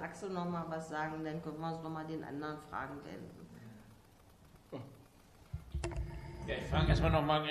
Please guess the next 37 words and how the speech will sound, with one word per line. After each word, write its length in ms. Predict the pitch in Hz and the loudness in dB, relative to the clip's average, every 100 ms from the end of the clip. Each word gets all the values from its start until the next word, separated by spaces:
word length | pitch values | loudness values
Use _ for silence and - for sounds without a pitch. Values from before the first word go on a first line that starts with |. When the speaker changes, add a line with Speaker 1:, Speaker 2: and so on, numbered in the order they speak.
| 139 | 2
Speaker 2:
ganz 260 | 135 131 | 2 2
generell, 420 | 135 143 165 151 151 127 110 | 2 4 8 6 6 -2 10
was 360 | 147 151 151 | 10 10 4
wirklich 380 | 160 165 160 - | 2 2 -2 4
nach 320 | 135 143 - | 6 6 4
Corona, 880 | - 120 113 135 147 139 127 - - - - - | 8 8 10 8 10 10 8 6 -2 -12 -18 -6
äh, 500 | - 110 107 107 113 95 98 - | -2 0 -2 -2 -4 -4 -8 0
kommt, 520 | - 127 170 170 - - | 10 10 10 2 0 0
äh, 180 | 135 135 135 143 - - - 147 | 0 -2 -6 -8 -10 -12 -10 0
wissen 200 | 202 220 | 2 6
wir 80 | 156 | 6
natürlich 540 | 117 - 110 98 - | 4 2 0 0 0
auch 200 | 101 - | -2 0
nicht 180 | 104 - | -2 0
so 140 | 107 | 0
genau. 260 | 95 92 82 - | 0 0 -4 -6
Und 160 | 92 | -6
wir 140 | 101 - | 6 6
hatten 160 | 117 | 8
im 100 | 107 101 | 2 2
Vorgespräch 600 | 135 147 151 156 151 143 | 8 8 8 8 8 10
ja 60 | |
hier 400 | 139 139 139 135 - - - | 10 12 10 10 -2 -8 -2
schon 180 | 139 131 | 0 2
die 80 | |
Frage, 440 | - 123 127 131 123 | 4 8 10 10 6
wie 100 | 131 | 4
viele 180 | 131 123 | 6 10
Live-Veranstaltungen, 880 | 117 143 - 143 139 - 135 139 | 12 10 10 6 6 2 2 4
wie 80 | 127 | 2
viele 140 | 120 113 | 0 2
Zoom-Veranstaltungen 920 | 139 156 165 160 - 160 - 185 185 | 2 4 6 6 8 6 8 4 4
<laughs> 60 | |
wird 120 | 156 - | 0 0
es 120 | - | 4
zukünftig 600 | 180 180 165 165 165 - | 4 6 2 2 -2 2
geben? 320 | 160 165 165 | 4 6 4